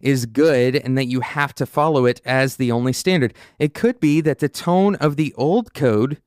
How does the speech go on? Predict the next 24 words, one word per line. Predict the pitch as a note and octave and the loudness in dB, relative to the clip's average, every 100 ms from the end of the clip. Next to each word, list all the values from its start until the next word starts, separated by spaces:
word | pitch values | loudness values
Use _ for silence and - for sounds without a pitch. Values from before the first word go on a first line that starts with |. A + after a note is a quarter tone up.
| _ - | _ -4
actually | D3 - G3 F3+ | -4 -2 0 2
needs | B2 C3+ - | 0 0 -4
to | |
change. | C#3 - A3 D3 F#2+ | -4 0 2 2 -2
Maybe | A#2 A2+ B2+ | -2 -2 -2
you | C#3 | 0
have | B2+ C#3+ F3 D#3 | 0 2 0 0
indeed | D3 D3+ D#3+ F3+ D3 D3 - _ - | -2 -2 0 0 0 -4 -10 _ -8
learned | A2+ C#3+ F3 E3 | -2 0 2 0
something | C3+ B2 C3+ C#3+ | -2 -2 -2 -2
since | C#3 D3 C#3+ - | -2 -2 -2 -4
you | |
started | D3 - - D3 E3+ D3 | -4 -2 0 2 2 0
the | C3+ | -2
code | C3+ A#2 G#2+ | 0 0 0
base. | G2+ A2+ - - - _ _ - | 0 0 -2 -10 -20 _ _ -8
Now | A#2 B2 E3 | -2 0 0
it's | D#3+ - | -2 -6
time | - D#3+ D#3+ | -2 0 2
to | D#3+ | 0
start | - D3 C#3 | 0 0 0
considering | D3+ C#3+ - A#2+ B2 B2 - | -2 -2 0 2 2 0 -2
a | A#2 | -4
refactor | G#2 G#2 B2 C3 G#2+ F#2 - F#2+ | -2 0 0 -2 -4 -4 -8 -14